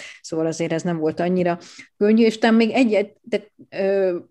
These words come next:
egy művet még emelnék ki talán, de p-, például mondjuk,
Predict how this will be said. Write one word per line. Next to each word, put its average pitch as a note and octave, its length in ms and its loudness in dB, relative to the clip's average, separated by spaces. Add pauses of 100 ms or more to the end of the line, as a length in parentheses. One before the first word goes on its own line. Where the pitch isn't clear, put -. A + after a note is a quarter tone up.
(1400)
egy A3 240 0
művet G3+ 600 0
még F#3+ 220 -6
emelnék F3+ 520 -2
ki F#3+ 160 -10
talán, G#3 760 -4
de F#3+ 120 -2
p-, G#3+ 160 -8
például A#3+ 500 2
mondjuk, G#3 240 0